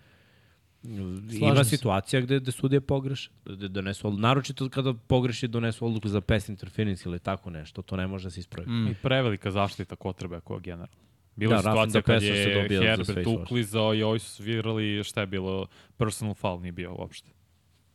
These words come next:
Speaker 3: Uopšte nije bio personal foul, Herbert je ovaj udario na vreme, ja,
Speaker 2: Mm.
Speaker 3: lepo udarac, ništa, i ovaj baca žutu zastavicu, jer on.
Speaker 1: Mm.
Speaker 3: Pre-, prevelika protekcija quarterbacka.
Speaker 2: Uh, možda bi mogli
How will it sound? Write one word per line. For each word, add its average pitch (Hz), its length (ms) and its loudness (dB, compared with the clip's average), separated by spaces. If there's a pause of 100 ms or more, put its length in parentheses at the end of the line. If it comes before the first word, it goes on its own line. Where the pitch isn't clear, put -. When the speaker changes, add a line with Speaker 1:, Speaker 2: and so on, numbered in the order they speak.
Speaker 3:
Uopšte 98 320 -8
nije 98 80 -2
bio 92 140 -4
personal 90 360 -10
foul, 90 320 -4 (420)
Herbert 92 400 -6
je 95 60 -2
ovaj 95 160 -2
udario 90 320 -6
na 92 160 -4
vreme, 87 520 -8 (280)
ja, 90 200 -4 (280)
Speaker 2:
Mm. 110 460 -8
Speaker 3:
lepo 107 380 0
udarac, 101 420 0
ništa, 113 480 0
i 104 120 0
ovaj 110 160 4
baca 101 300 -2
žutu 95 260 -16
zastavicu, 85 560 -18
jer - 140 -16
on. - 260 -10
Speaker 1:
Mm. 104 280 -4 (200)
Speaker 3:
Pre-, 98 440 2
prevelika 104 420 -2
protekcija 92 500 -2
quarterbacka. - 540 -6 (1900)
Speaker 2:
Uh, 95 60 -2 (640)
možda 110 340 2
bi 113 120 2
mogli 110 500 4